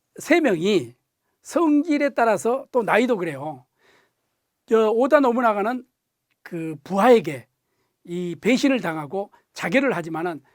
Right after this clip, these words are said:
마흔여덟 살밖에 살지 않습니다. 도요토미 히데요시는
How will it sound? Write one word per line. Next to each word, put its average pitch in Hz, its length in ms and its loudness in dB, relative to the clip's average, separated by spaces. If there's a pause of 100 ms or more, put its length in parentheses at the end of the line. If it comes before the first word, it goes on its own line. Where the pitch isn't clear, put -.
(140)
마흔여덟 240 540 -4
살밖에 139 580 -16 (240)
살지 202 300 -6
않습니다. - 480 -20 (1200)
도요토미 311 380 2
히데요시는 233 520 -4